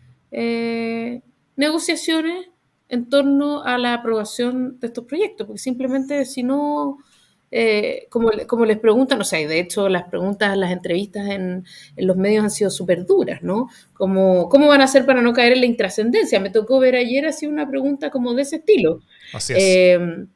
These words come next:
Speaker 1: y, y eso, o sea, preguntarle directamente a un gobierno, "¿Cómo vamos a hacer para que ustedes no caigan en la intrascendencia?", es súper duro.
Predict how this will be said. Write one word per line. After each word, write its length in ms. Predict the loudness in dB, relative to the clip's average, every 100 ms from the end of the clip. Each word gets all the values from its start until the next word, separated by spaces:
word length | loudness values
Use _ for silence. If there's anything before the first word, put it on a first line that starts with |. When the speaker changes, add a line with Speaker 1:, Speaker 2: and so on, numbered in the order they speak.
| _ _ _ _ -12
Speaker 1:
y, 280 | -8 -8 -8
y 320 | -6 0 4
eso, 360 | 4 2 -2 0
o 60 |
sea, 140 | -2 -4
preguntarle 460 | -4 -4 -2 2
directamente 480 | 2 2 -2 -4 -2
a 20 |
un 60 | 0
gobierno, 360 | 2 2 0 -2
"¿Cómo 180 | -2
vamos 260 | 0 0 0
a 40 |
hacer 220 | 0 -4 -4
para 140 | -4
que 80 | -4
ustedes 200 | -2 0
no 120 | 0
caigan 280 | 0 0 0
en 120 | -2
la 60 | -4
intrascendencia?", 560 | -8 -12 -6 -6 -4
es 80 | -8
súper 260 | -6 -10 -6
duro. 320 | -6 -6 -10